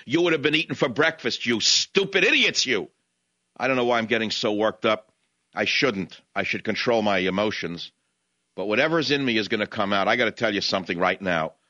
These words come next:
The, the death penalty is the greatest deterrent this society has left. And the last thing we need to do is let these left-wing wackos, like the Democrats, every last one of them, like Mayor Newsom, who has a city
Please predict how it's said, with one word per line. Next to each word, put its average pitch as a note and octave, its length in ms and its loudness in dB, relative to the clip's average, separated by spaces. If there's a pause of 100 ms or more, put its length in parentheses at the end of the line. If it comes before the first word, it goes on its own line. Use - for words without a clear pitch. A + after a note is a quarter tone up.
(380)
The, A2+ 200 -2
the A2+ 180 -2
death D3+ 380 0
penalty C#3+ 440 0
is A2+ 100 2
the A#2 80 -2
greatest C#3 420 0
deterrent A2+ 580 0 (440)
this C3 180 0
society A#2 640 2
has G2 380 0
left. G2 500 -2 (300)
And B2 180 2
the C3 60 2
last C#3+ 400 2
thing D3 100 -8
we C#3+ 80 0
need C3+ 180 0
to C3 80 0
do A2+ 300 2
is G2 120 0
let B2 220 0
these A2 200 -4
left-wing B2+ 720 -2
wackos, G#2+ 720 0 (480)
like D3+ 280 2
the F3 100 2
Democrats, C3+ 800 2
every D3+ 240 4
last D#3+ 400 2
one F3 220 2
of C#3+ 100 2
them, B2 340 0 (420)
like F3+ 300 2
Mayor F3+ 380 4
Newsom, D#3+ 640 2 (360)
who E3+ 120 2
has F3 180 4
a F3 80 0
city G3+ 560 2